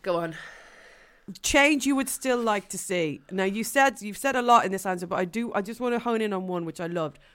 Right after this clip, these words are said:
Speaker 2: More compassion for wild women.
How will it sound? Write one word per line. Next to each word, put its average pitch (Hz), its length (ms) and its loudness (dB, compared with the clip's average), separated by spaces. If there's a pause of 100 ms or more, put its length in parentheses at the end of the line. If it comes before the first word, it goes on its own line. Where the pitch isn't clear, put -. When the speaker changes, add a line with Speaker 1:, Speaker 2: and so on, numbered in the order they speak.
(120)
Speaker 2:
More 247 360 4
compassion 247 880 0
for 190 240 -2
wild 180 580 0
women. 165 400 -4